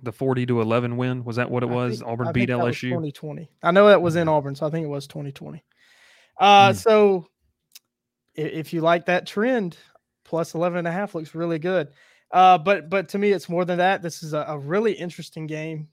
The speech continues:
Speaker 2: Two teams coming into this one. L S U's, we know how good their pass offense is. Auburn has the number thirty-two ranked passing defense in the country. Uh, so they've been really strong.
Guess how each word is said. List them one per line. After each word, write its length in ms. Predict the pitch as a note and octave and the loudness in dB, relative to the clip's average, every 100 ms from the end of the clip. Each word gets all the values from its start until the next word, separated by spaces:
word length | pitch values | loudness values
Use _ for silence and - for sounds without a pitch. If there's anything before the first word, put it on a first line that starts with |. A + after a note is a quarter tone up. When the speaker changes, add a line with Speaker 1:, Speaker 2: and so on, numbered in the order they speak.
| _ | _
Speaker 2:
Two 120 | F3 | -10
teams 280 | D#3 D#3+ D3 | -8 -10 -8
coming 220 | E3+ D#3+ | -10 -8
into 120 | D#3 | -8
this 200 | D#3 D#3 | -8 -8
one. 160 | D#3+ D3+ _ _ _ _ _ _ _ _ _ - | -10 -12 _ _ _ _ _ _ _ _ _ 0
L 140 | G3+ | 2
S 160 | F#3 G3 | 2 -2
U's, 240 | E3+ E3 - | -6 -8 -8
we 200 | F#3+ F#3 | -2 2
know 140 | F#3 | 4
how 100 | F3 | 2
good 180 | E3 E3+ | 0 -2
their 100 | F3 | -2
pass 320 | - E3+ D#3 | 2 0 0
offense 400 | D#3+ D3+ E3+ - | -4 -2 -8 -6
is. 220 | D#3+ D#3 | -6 -6
Auburn 360 | G2+ E3 F3 E3+ | -2 -2 0 0
has 200 | E3+ C#3+ | -2 -4
the 80 | E3 | -4
number 240 | E3+ D#3+ | -4 -4
thirty-two 460 | D3+ F#3+ F3+ - F3 | -4 -4 -4 -4 -4
ranked 360 | E3+ F3 E3 | -2 -4 -8
passing 400 | - E3+ E3 E3+ | -4 -2 -2 -6
defense 480 | D3+ E3 - F3 E3 | -6 -6 -6 -6 -6
in 60 | E3+ | -10
the 80 | D#3+ | -8
country. 500 | - E3+ - F#3+ F#3 _ _ | -8 -8 -8 -10 -12 _ _
Uh, 200 | D#3 D3+ | -10 -10
so 140 | C#3+ D#3+ | -8 -6
they've 160 | E3+ | -4
been 140 | D#3 D3+ | -4 -4
really 240 | E3 D#3+ | -4 -6
strong. 420 | - E3+ D#3+ E3 | -8 -4 -2 -4